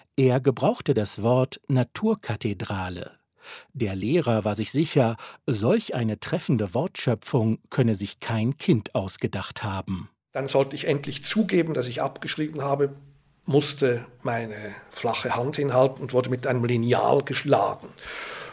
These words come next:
Speaker 2: Und bin dann aber trotzdem bei der Wahrheit geblieben. Ich habe gesagt: „Nein, Herr Pater Konrad, ich habe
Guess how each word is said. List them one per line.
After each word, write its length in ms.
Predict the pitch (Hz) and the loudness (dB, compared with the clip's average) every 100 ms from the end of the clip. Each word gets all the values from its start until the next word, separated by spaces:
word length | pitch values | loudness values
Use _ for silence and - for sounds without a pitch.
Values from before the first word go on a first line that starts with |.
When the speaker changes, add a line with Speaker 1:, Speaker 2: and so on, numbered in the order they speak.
| - _ _ - | -20 _ _ -18
Speaker 2:
Und 420 | - 127 110 110 | -2 0 0 -6
bin 140 | - 107 | -12 -12
dann 100 | 110 | -10
aber 180 | 110 - | -10 -6
trotzdem 560 | 117 123 - 127 120 123 | -4 -2 -2 -2 -2 -2
bei 100 | 120 | 2
der 160 | 117 | 2
Wahrheit 480 | 110 120 120 120 - | 4 2 2 0 -2
geblieben. 680 | 120 - 135 170 175 165 - - - | -8 -2 0 0 -2 -4 -12 -20 -14
Ich 140 | 120 | -6
habe 200 | 113 117 | -4 -4
gesagt: 560 | 117 110 110 - - - - | -6 -6 -6 -8 -12 -12 -8
„Nein, 380 | - 120 143 135 | -2 0 0 -4
Herr 160 | 131 120 | -4 -4
Pater 480 | - - - - - | -2 -4 -4 -8 -12
Konrad, 580 | - 117 113 104 104 - | -4 -4 -4 -8 -10 -10
ich 420 | - 110 - - - | -8 -6 -6 -6 -2
habe 400 | 107 107 110 | -2 -2 -8